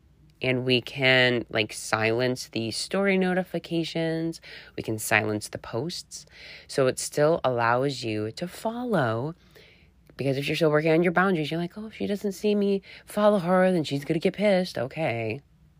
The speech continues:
well, that's fine. Let's mute them. Mute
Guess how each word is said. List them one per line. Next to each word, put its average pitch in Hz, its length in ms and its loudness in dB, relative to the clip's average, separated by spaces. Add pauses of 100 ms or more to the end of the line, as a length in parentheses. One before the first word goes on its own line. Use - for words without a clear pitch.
well, 123 320 0 (220)
that's 127 200 4
fine. 170 600 4 (340)
Let's 185 220 -6
mute 277 340 -2
them. 101 260 -14 (840)
Mute 202 360 -2